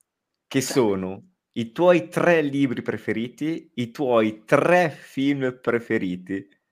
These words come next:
Speaker 1: Hai tempo per
Speaker 2: Ah.
Speaker 1: pensarci.
Speaker 2: I libri
Speaker 1: Ok,
Speaker 2: è
Speaker 1: tempo scaduto,
Speaker 2: impossibile.
Speaker 1: vai.
Speaker 2: I libri è impossibile perché,
Speaker 1: Eh, lo
Speaker 2: non lo
Speaker 1: so,
Speaker 2: so, ne
Speaker 1: immagino,
Speaker 2: leggo, ne
Speaker 1: tutti quelli
Speaker 2: leggo
Speaker 1: che leggi.
Speaker 2: troppi e... Sì, no, poi mi piacciono tanto. Cioè, è raro che leggo un libro, se io leggo un libro e non mi piace lo abbandono.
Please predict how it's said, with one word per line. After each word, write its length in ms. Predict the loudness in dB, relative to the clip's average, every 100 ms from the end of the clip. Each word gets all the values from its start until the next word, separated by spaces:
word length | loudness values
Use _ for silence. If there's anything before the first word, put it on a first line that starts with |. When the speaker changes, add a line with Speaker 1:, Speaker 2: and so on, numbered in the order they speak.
| _ _ _ _ _ _ _ _ -6
Speaker 1:
Hai 260 | -4 -2
tempo 300 | 0 0 -2
per 140 | -6 -4
Speaker 2:
Ah. 40 |
Speaker 1:
pensarci. 760 | -8 -8 -12 -12 -18 -20 -20 _ _ _ _ _ _ _ -20 -8
Speaker 2:
I 100 | 2
libri 260 | 4 6 4
Speaker 1:
Ok, 160 | 8
Speaker 2:
è 100 | 8
Speaker 1:
tempo 220 | 8 4
scaduto, 380 | 6 6 6 2
Speaker 2:
impossibile. 300 | 0 -2 -6
Speaker 1:
vai. 1120 | -14 -20 -20 _ _ -20 -16 -16 -16 -20 -6 -2
Speaker 2:
I 20 |
libri 220 | 2 2
è 40 |
impossibile 580 | 2 -2 -4 -4 -4 -4
perché, 300 | -6 -8 0
Speaker 1:
Eh, 200 | 4 6
lo 20 | 6
Speaker 2:
non 80 |
lo 60 | 4
Speaker 1:
so, 260 | 2 2 4
Speaker 2:
so, 60 |
ne 60 | 2
Speaker 1:
immagino, 180 | 2 2
Speaker 2:
leggo, 180 | 0 -2
ne 40 |
Speaker 1:
tutti 120 | -2 2
quelli 100 | 2 2
Speaker 2:
leggo 40 |
Speaker 1:
che 80 | 4
leggi. 120 | 4
Speaker 2:
troppi 320 | 4 -2 -8 -6
e... 220 | -8 -14 _ -20 -20 _
Sì, 260 | -8 -2
no, 140 | 0 2
poi 140 | 0
mi 40 | -2
piacciono 360 | -6 -8 -14
tanto. 380 | -12 -14 -8 -6
Cioè, 80 | -4
è 80 | 0
raro 220 | 0 -2
che 80 | -6
leggo 160 | -8
un 80 | -8
libro, 140 | -10 -8
se 120 | -6
io 220 | -6 -8
leggo 200 | -8 -6
un 60 | -6
libro 140 | -6
e 40 | -8
non 80 | -6
mi 60 |
piace 180 | -6 -6
lo 80 | -10
abbandono. 560 | -12 -14 -16 -16 -20